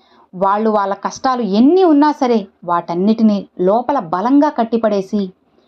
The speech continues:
బయటికి అందరితో సంతోషంగా నవ్వుతూ, నవ్విస్తూ ఆనందంగా ఉంటున్నారు. నువ్వు కూడా ఇలానే ఉండాలి. అప్పుడే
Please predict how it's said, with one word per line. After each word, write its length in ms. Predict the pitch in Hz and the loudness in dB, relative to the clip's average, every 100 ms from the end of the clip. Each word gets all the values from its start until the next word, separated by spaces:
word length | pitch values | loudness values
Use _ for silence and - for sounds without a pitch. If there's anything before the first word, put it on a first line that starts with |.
| _ _ _ - | _ _ _ -8
బయటికి 520 | 170 190 220 220 202 180 | -2 -2 -2 -2 -4 -2
అందరితో 460 | 196 220 220 208 | 0 0 0 -2
సంతోషంగా 760 | 202 202 226 277 277 277 226 220 | -2 0 2 2 0 0 0 0
నవ్వుతూ, 580 | 185 185 202 269 240 220 - _ _ _ - | 0 -2 -2 -2 -2 -4 -10 _ _ _ -8
నవ్విస్తూ 580 | 180 175 196 - 208 208 - | -6 -2 -2 -2 -4 -4 -8
ఆనందంగా 580 | 160 190 214 214 208 196 | -6 0 2 2 0 -2
ఉంటున్నారు. 420 | 185 180 175 180 - _ _ _ _ _ _ 190 | -2 -6 -6 -8 -14 _ _ _ _ _ _ -6
నువ్వు 300 | 175 175 226 | -4 -2 0
కూడా 180 | 262 | 0
ఇలానే 340 | 247 226 220 220 | 0 0 0 -2
ఉండాలి. 360 | 208 190 185 - _ _ _ - | -2 -4 -6 -10 _ _ _ -12
అప్పుడే 420 | 208 285 302 | -4 0 0